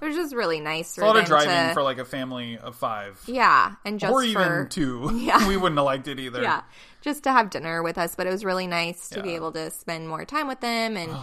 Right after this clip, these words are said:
Speaker 2: her ki-, their kids are so cute. They were
Speaker 1: Yeah.
Speaker 2: so nice and
Speaker 1: And I was
Speaker 2: played
Speaker 1: gonna
Speaker 2: tic-tac-toe.
Speaker 1: Yeah.
Speaker 2: It was fun.
Speaker 1: Yeah. And I was gonna say, so we met Felicia's friend who goes with her each time to appointments
Speaker 2: Mm-hmm.
Speaker 1: so that she can watch her kids while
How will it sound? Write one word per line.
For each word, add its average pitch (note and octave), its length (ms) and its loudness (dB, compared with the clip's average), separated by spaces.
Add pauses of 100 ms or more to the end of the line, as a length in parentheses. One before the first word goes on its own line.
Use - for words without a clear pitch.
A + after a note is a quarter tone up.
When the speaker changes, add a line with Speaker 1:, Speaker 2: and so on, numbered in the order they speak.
(100)
Speaker 2:
her B2 60 -14
ki-, B2+ 200 -12
their D3+ 200 -6
kids A#2 280 -12
are A2 60 -10
so G#2+ 380 -12 (220)
cute. - 380 -14
They - 120 -8
were F3 80 -4
Speaker 1:
Yeah. D3+ 100 -6
Speaker 2:
so B2+ 120 -4
nice A2 520 -12
and G#2+ 320 -16 (400)
Speaker 1:
And A#3 120 -2
I C4 60 0
was D#3+ 120 0
Speaker 2:
played - 100 -2
Speaker 1:
gonna F3+ 100 -2
Speaker 2:
tic-tac-toe. B2 760 -2 (260)
Speaker 1:
Yeah. G#3 300 -2
Speaker 2:
It D3 100 -4
was E3 100 -6
fun. - 220 -14 (240)
Speaker 1:
Yeah. G3 340 4 (160)
And A3 100 -2
I B3 80 4
was B3+ 120 -2
gonna C4 140 -4
say, B3 220 0
so A#3+ 160 -4
we A#3 200 -4
met A#3+ 520 0
Felicia's A3+ 480 -8
friend G#3 440 -4
who G#3+ 240 -6
goes G3+ 360 -4
with G#3 180 -8
her F#3 480 -6 (140)
each F#3+ 320 -10
time F3+ 540 -6
to F#3+ 220 -6
appointments A#3+ 520 -4
Speaker 2:
Mm-hmm. - 80 -2
Speaker 1:
so G3 40 -2
that F3 120 -4
she G#3 160 -6
can F#3 200 -8
watch F3+ 300 2
her E3+ 140 -4
kids G#3 520 -4
while E3+ 500 0